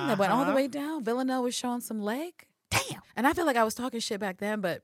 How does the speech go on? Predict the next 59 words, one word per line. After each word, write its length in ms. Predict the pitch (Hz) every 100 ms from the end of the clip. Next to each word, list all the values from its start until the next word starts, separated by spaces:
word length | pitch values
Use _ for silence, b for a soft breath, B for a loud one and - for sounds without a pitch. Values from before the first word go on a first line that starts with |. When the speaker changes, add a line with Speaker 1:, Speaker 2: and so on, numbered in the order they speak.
| -
Speaker 1:
I 60 | 202
mean, 260 | 196 170
not 160 | 170 214
about 220 | 175 127
them 240 | 165 143
'cause 120 | 123 131
they 80 | 127
looked 200 | 135 -
good, 200 | 143 120
but 100 | 113
I 60 |
feel 160 | 117 139
like 220 | 127 120 -
maybe 300 | 113 131 127
there 100 | 120
was 120 | 117 123
some 140 | 117
shit 220 | 107 95
to 60 | -
be 80 | 98
talked 300 | 151 - -
because 200 | - 110
we 60 | 113
didn't 80 |
know 100 | 113
what 180 | 104 90
Suzanne 340 | - 110 110 104
was 120 | 104
up 140 | 104
to. 180 | - 98 _
But 220 | 156 120
the 120 | 123 -
images, 720 | 180 277 165 - - - - _ _ _
the 200 | - - -
images. 400 | - - - B B B B B B 135
Speaker 2:
No, 140 | 120
yes. 580 | 110 107 101 - - - b b b b
Speaker 1:
They 100 | 139
were 100 | 196
flawless. 600 | 190 170 202 254 117 -
And 80 | 143
I 80 | 143
just, 480 | 170 160 - - _
frankly, 320 | - 165 202
I 60 | 139
feel 200 | 135 117
robbed. 360 | 101 131 _ - _
You 80 | 143
know, 60 |
I 80 | 139
feel 180 | 143 180
like, 420 | 165 151 143 - -
and 120 | 127
again, 260 | 117 110
this 180 | 110 120
is 140 | 117 110
no 220 | 113 113
personal 400 | - 110 - 107
slight 500 | - 113 107 110